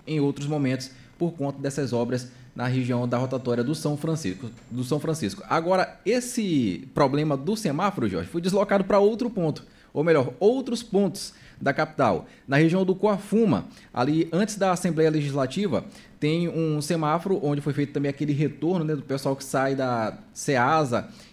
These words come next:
e vai acessar, por exemplo, a região da Avenida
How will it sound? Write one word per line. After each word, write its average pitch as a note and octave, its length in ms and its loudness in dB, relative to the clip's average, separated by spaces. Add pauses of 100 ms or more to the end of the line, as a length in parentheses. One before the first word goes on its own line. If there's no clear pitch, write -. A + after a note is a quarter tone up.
e C3 360 2
vai C#3 360 2
acessar, B2 640 -2 (180)
por C3 120 -4
exemplo, B2 580 -2
a A2+ 100 -2
região B2 400 0
da A#2 300 -2
Avenida A#2+ 580 -2